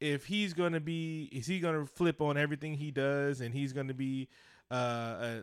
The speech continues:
basically a shitty person? You know, we did our best and it's not our fault that he's gonna do what the other half, well, most of the country that voted said he would do."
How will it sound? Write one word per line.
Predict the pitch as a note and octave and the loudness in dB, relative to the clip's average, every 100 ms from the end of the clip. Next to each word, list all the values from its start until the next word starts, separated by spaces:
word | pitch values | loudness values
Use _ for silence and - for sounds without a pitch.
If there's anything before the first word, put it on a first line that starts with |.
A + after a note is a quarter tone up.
| A2 | -2
basically | D3+ D3+ C#3+ C3+ | 0 2 0 -2
a | |
shitty | - D3 C#3 | 0 0 0
person? | D3+ C#3+ C3 C3+ | 2 0 0 -4
You | C3+ | -2
know, | B2+ | 0
we | B2+ G3+ | 2 2
did | E3 E3 | 4 4
our | D3 C3 | 4 4
best | C3+ B2+ A#2+ - - - - | 2 2 0 -8 -18 -12 -4
and | B2+ B2 A#2+ A#2 | 0 0 -2 -4
it's | C3+ - | -4 0
not | D#3 D3+ | 2 4
our | C#3+ C#3+ | 6 6
fault | - A#2+ G#2+ - B2+ - | 6 0 0 -4 -16 -8
that | B2+ A#2+ | -4 -4
he's | - D3+ D3 C3 | -2 -2 -2 -2
gonna | B2 B2 A#2 | -2 -2 -4
do | A2 B2 A#2+ A#2 - - - | -2 -2 -2 -4 -10 -20 -12
what | A#2+ B2+ A#2 - - - _ _ _ _ A#2 | -2 0 0 -4 -14 -20 _ _ _ _ -8
the | B2 - | -6 4
other | D#3 D3 C3 | 6 6 2
half, | A2+ A#2 - | 2 -2 -2
well, | A#2+ B2 A#2 | -4 -2 0
most | C#3 E3+ E3 - | 8 10 8 4
of | C3+ | -2
the | B2 | -4
country | - C3 A#2 A#2 | -2 -2 -2 -4
that | A#2 | -4
voted | G#2+ A#2+ A2+ G#2 | -2 -2 -2 -6
said | - B2+ A2 | -4 -4 -4
he | B2 | -10
would | G#2+ A#2+ B2 F#2+ | -8 -4 -4 -6
do." | G2 | -14